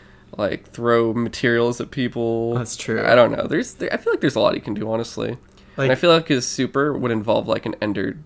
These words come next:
Speaker 1: Dragon or whatever the
Speaker 2: Oh,
Speaker 1: hell.
Speaker 2: that'd be super fun. He just calls in a bunch of creepers. <laughs>
Speaker 1: Yeah.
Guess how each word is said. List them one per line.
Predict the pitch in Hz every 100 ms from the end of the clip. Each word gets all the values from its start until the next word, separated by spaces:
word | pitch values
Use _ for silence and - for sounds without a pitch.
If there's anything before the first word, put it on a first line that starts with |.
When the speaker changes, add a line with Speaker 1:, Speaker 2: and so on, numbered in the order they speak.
| - -
Speaker 1:
Dragon | - 98 - 71
or |
whatever | 58 52 - -
the | -
Speaker 2:
Oh, |
Speaker 1:
hell. | -
Speaker 2:
that'd | - 98
be | 107
super | - -
fun. | - - -
He | -
just | 156
calls | 165 139
in | 143
a | 127
bunch | 123 123
of |
creepers. | - 139 156 135 - - - -
<laughs> | -
Speaker 1:
Yeah. | 147 113